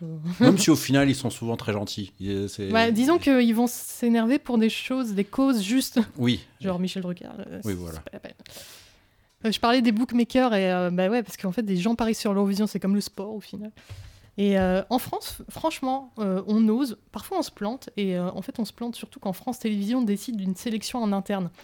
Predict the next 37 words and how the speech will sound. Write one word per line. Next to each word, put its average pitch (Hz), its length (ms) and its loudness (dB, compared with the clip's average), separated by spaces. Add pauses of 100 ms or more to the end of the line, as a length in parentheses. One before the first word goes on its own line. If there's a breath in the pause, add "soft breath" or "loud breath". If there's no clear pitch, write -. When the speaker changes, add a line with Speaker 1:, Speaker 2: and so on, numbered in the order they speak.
(240 loud breath)
Speaker 1:
En 202 40 0
deux 226 80 4
mille 247 180 4
vingt, 247 180 2
ils 247 140 4
ont 214 60 4
choisi 190 320 0
Tom 269 260 2
Leb, 208 260 2 (520 soft breath)
euh, 175 260 -6
humoriste, 214 460 0
chanteur, 180 400 -8 (500 loud breath)
euh, 185 380 0
sans 302 260 -2
consulter 247 420 -2
le 220 60 -4
public. - 380 -14 (140)
Bon, 196 160 -10 (200)
très 180 200 -8
bien. 233 200 -6 (300 loud breath)
Mais 208 140 4
les 214 120 6
fans 311 200 2
de 262 100 4
Tom 208 280 2
Leb, 208 280 0 (140)
ils 190 120 0
le 185 80 0
savent 180 200 -6
très - 200 -4
bien, 277 340 -2
euh, 180 360 0
le 180 100 0
fils 247 280 0
de 214 80 4
Michel 202 300 2
Leb, 262 200 -2